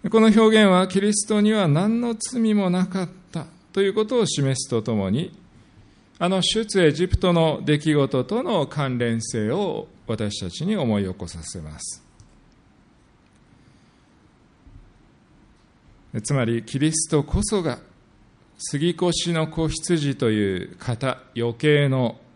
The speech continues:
本体、その予言の本体であり、またキリストによる贖いこそが出エジプトという余計の本体である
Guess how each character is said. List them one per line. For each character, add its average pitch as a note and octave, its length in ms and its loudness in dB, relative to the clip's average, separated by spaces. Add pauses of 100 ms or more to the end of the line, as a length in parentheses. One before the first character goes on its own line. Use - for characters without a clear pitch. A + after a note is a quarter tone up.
(500)
本 F3 240 2
体、 E2 220 -10 (880)
そ A2+ 140 -4
の A2+ 100 2
予 G#2+ 180 0
言 A2+ 260 2
の A2 100 0
本 F3 300 0
体 B2 240 2
で A#2+ 140 2
あ F3 80 0
り、 C#3+ 220 -2 (1400)
ま F#3 80 0
た G3 120 2
キ G3+ 140 0
リ A3 100 2
ス - 120 -4
ト A3+ 80 4
に G#3 100 6
よ G#3+ 100 6
る G3+ 100 4
贖 G#3 440 4
い G3+ 80 2
こ G#3 180 -4
そ G#3+ 200 -2
が F3+ 180 2
出 G3+ 380 -4
エ F3+ 80 2
ジ F3 160 -2
プ - 100 0
ト G3 140 -4
と G3 140 -2
い F3+ 260 2
う C#3+ 40 4
余 C#3 140 0
計 F3+ 260 -2
の F3+ 140 -2
本 G#3 380 0
体 F3 320 -2
で E3 180 0
あ E3 160 -2
る E3+ 140 -8